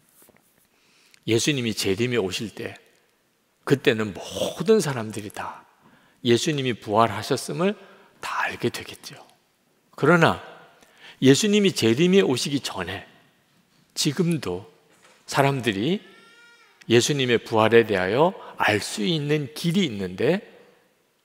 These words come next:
바로 예수님의 부활을 믿는 성도들과 교회를 통해서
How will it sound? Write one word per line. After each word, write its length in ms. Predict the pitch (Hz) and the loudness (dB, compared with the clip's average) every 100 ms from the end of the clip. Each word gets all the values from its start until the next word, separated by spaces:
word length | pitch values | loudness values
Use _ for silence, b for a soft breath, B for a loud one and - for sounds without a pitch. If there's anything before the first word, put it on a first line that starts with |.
| _ _ - | _ _ -4
바로 280 | 104 104 | -2 0
예수님의 720 | 98 95 - 131 123 110 101 | -2 -4 -4 -6 -4 -4 -4
부활을 380 | - 104 101 101 | -8 -8 -6 -6
믿는 400 | 104 107 135 196 | -6 -4 -2 -2
성도들과 760 | 202 175 175 196 143 107 110 - | -2 -4 2 2 2 -2 -6 -8
교회를 420 | - 95 120 185 | -10 -4 0 0
통해서 520 | - 127 101 - 123 | -2 -8 -10 -8 -8